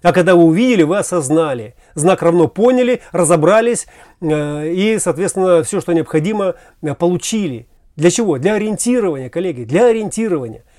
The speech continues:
Никаких тут звезд волшебных нет, никаких пятых, девятых измерений не подразумевается. Базовый уровень — это чтобы осознать тот мирской план, в котором ваш Эдем сегодня догорает. Догорает. И стать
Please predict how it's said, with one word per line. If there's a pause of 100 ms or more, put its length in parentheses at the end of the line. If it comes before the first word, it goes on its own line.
(180)
Никаких
тут
звезд
волшебных
нет,
никаких
пятых,
девятых
измерений (360)
не
подразумевается.
Базовый
уровень —
это
чтобы
осознать (100)
тот
мирской
план, (460)
в
котором
ваш
Эдем
сегодня
догорает. (520)
Догорает.
И
стать